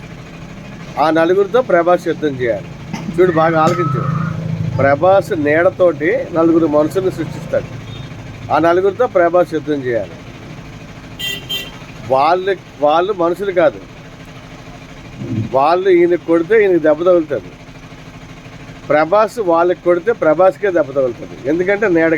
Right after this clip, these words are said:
కాబట్టి. ప్రభాస్ ఒకరిని పొడుస్తాడు గుండె, ఈ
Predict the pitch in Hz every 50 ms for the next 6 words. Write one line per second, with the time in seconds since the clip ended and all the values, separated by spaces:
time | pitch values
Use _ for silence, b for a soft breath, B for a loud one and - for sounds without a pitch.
0 | 147 143 127 110 107 98 - - - - - - - - - - - - - -
1 | - - - - - - - - - - - - - 139 147 156 165 202 208 214
2 | 190 - 233 220 202 180 170 180 165 151 135 156 165 180 175 - - - 139 107
3 | 95 82 76 - - - - - - - - - - - - - - - 143 160
4 | 165 170 175 165 170 - - - - - - - - - - - - - - -
5 | 165 160